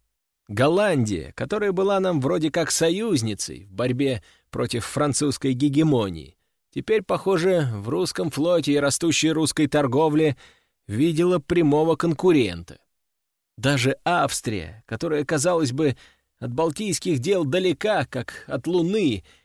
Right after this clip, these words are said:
и та начала проявлять беспокойство. Усиление православной России на севере могло им аукнуться на юге,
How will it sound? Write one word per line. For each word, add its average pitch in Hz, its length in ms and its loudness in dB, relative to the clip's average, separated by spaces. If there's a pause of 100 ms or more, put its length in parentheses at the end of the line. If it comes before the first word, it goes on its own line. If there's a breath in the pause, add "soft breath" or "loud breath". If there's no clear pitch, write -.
(140)
и 117 120 -4
та 151 300 0
начала 107 640 -2
проявлять 131 460 2
беспокойство. 113 920 -2 (840)
Усиление 139 680 4
православной 131 760 2
России 131 420 2
на 123 160 0
севере 170 600 2 (380 loud breath)
могло 147 420 2
им 190 300 2
аукнуться 175 680 0
на 175 160 2
юге, 110 540 0